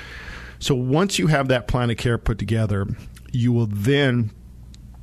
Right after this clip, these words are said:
send that to the insurance company as part of the documentation you need to file your claim.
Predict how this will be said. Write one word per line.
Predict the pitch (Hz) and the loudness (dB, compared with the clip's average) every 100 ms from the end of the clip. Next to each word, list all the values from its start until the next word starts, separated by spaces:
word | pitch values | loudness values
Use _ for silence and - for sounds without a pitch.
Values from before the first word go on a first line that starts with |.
| - | -10
send | - - - 156 139 | -4 0 2 4 4
that | 123 | 2
to | - | 2
the | 120 120 | 2 2
insurance | 120 - 110 - | 2 0 0 0
company | 113 98 113 117 | 0 0 0 0
as | 120 | 0
part | - - 127 127 | -2 0 0 2
of | 110 | 0
the | |
documentation | 104 117 110 117 113 - 110 - 107 104 | 0 0 2 2 2 2 0 2 2 2
you | 98 113 | 4 4
need | 110 107 104 | 4 2 0
to | |
file | 117 107 104 107 | -2 0 2 2
your | 101 | 0
claim. | - 127 101 | 0 0 0